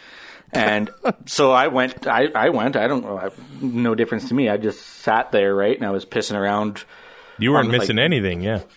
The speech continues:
Speaker 1: I was digging holes in the picnic table and scratching it and stuff, but I'm sitting kinda right up by the front 'cause it's, like, in a gazebo thing or, like, an outdoor tent.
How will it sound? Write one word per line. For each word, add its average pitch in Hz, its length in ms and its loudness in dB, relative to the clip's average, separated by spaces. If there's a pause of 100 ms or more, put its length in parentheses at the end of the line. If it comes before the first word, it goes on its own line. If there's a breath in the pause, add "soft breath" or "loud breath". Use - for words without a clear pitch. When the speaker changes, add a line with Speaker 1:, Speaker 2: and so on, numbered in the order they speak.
Speaker 1:
I 123 120 2
was 120 100 0
digging 139 300 2
holes 120 320 2
in 120 60 2
the 120 80 2
picnic 110 280 -2
table 110 320 0
and 107 100 -2
scratching 104 460 -4
it 110 80 -2
and 107 100 -6
stuff, 113 220 -2
but 117 100 0
I'm 110 120 -2
sitting 127 240 -4
kinda 113 200 -2
right 107 140 2
up 113 80 -2
by 104 120 0
the 98 60 0
front 131 400 0 (760 loud breath)
'cause 117 120 -4
it's, 110 180 -2
like, 117 140 -2
in 113 80 -2
a 101 180 0
gazebo 104 720 0
thing 107 400 -4 (440)
or, 110 100 0
like, 101 100 0
an 120 120 -2
outdoor 107 500 0
tent. - 560 -4